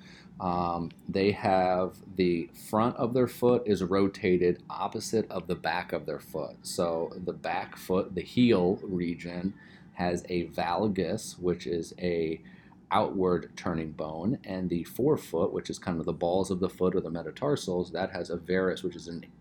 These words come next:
inversion turning bone. So think about this. You've got an arch that's kind of flat because there is a two to four degree rotation in and out on the front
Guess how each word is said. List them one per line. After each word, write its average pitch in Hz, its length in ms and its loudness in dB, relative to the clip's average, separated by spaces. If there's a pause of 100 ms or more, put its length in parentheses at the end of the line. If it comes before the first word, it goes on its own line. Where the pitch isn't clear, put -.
(260)
inversion 92 680 2
turning 82 340 -4
bone. 76 400 -8 (840)
So 147 200 8
think 196 220 6
about 156 260 6
this. 92 320 4
You've 95 140 4
got 101 160 8
an 95 120 4
arch 120 300 4
that's 120 180 2
kind 104 240 4
of 92 80 2
flat 80 480 0
because 92 420 -4
there 90 200 2
is 90 380 0
a 87 100 -2
two - 300 0
to 95 100 4
four 98 320 8
degree 92 540 4
rotation 90 1000 2
in 104 180 2
and 117 160 4
out 90 360 -2
on 85 160 -4
the 82 80 -8
front 98 400 0